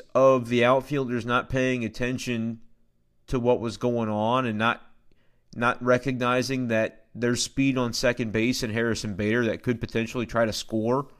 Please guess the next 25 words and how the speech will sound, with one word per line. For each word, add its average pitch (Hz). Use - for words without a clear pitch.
on 117
a, 107
on 117
a, -
on 113
a 104
fly 120
ball 120
out. 120
They 180
were 208
on 139
top 139
of 135
it 127
from 131
the 123
moment 123
it 107
happened. 107
Lorenzo 135
Cain 139
flipped 143
the 123
ball 131